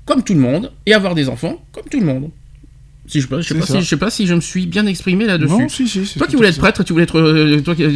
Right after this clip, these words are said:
Speaker 1: tu te
Speaker 2: Alors,
Speaker 1: souviens de
Speaker 2: moi,
Speaker 1: ça ?
Speaker 2: c'était pas forcément prêtre, c'était, euh,
Speaker 1: Curé, allez, en
Speaker 2: non,
Speaker 1: avant.
Speaker 2: non, non, non, pas du tout.
Speaker 1: Tu voulais pas être
Speaker 2: Euh,
Speaker 1: évêque aussi, tant qu'on y est.
Speaker 2: non, c'était diacre, pour être diacre,
Speaker 1: Alors,
Speaker 2: parce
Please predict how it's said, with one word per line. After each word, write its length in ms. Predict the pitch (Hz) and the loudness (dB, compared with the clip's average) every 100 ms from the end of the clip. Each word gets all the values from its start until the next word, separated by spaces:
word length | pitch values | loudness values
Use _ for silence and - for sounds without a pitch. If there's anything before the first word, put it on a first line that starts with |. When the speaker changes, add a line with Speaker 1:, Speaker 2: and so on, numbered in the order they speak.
| 147 | 0
Speaker 1:
tu 140 | 165 | 0
te 60 | - | 4
Speaker 2:
Alors, 140 | 208 | 6
Speaker 1:
souviens 40 | |
de 100 | 285 | 6
Speaker 2:
moi, 120 | 185 196 | 8 6
Speaker 1:
ça ? 60 | |
Speaker 2:
c'était 180 | 202 151 | 6 2
pas 160 | 131 160 | 4 2
forcément 420 | 165 139 151 147 | 0 -2 0 0
prêtre, 360 | 135 196 208 190 | 2 2 2 -2
c'était, 380 | 170 131 143 139 | -4 -2 0 2
euh, 420 | 135 131 123 120 | 2 2 0 2
Speaker 1:
Curé, 280 | 120 160 120 | 2 2 2
allez, 180 | 135 113 | 2 0
en 240 | 107 127 | 0 2
Speaker 2:
non, 40 | 127 | 4
Speaker 1:
avant. 160 | 123 | 4
Speaker 2:
non, 180 | 123 135 | 2 2
non, 180 | 131 117 | 0 0
non, 220 | 113 127 | -2 -4
pas 140 | 156 | -4
du 120 | 123 117 | -6 -6
tout. 340 | 127 170 170 | -4 -4 0
Speaker 1:
Tu 60 | 147 | 4
voulais 120 | 143 | 4
pas 120 | 160 | 4
être 120 | 131 | 2
Speaker 2:
Euh, 40 | 185 | 2
Speaker 1:
évêque 200 | 220 170 | 2 2
aussi, 180 | 165 170 | -2 -2
tant 120 | 160 | -2
qu'on 160 | 156 156 | 2 6
y 60 | |
est. 20 | |
Speaker 2:
non, 120 | 190 240 | 6 4
c'était 220 | - 151 | 2 -2
diacre, 380 | 151 135 135 123 | 0 0 -2 -6
pour 180 | 135 | -6
être 200 | 131 131 | -6 -4
diacre, 260 | 127 170 170 | -4 -2 0
Speaker 1:
Alors, 80 | |
Speaker 2:
parce 60 | 120 | 2